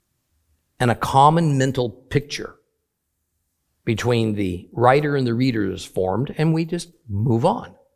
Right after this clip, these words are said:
Voting is but one of the many aspects of our American culture and life that,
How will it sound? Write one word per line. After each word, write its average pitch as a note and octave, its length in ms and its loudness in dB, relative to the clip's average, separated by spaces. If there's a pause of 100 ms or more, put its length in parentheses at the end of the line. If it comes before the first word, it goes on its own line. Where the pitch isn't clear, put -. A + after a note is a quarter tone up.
(1500)
Voting F#3 540 6
is E3 140 2
but C3+ 260 0
one C3 200 -2
of A#2 220 -4
the A2+ 80 -2
many D3+ 400 2
aspects D#3 520 -2
of B2 140 -6
our B2 260 2
American C#3 920 2
culture F#2 680 -8
and G#2+ 140 -2
life F2+ 400 -2 (340)
that, A2+ 440 0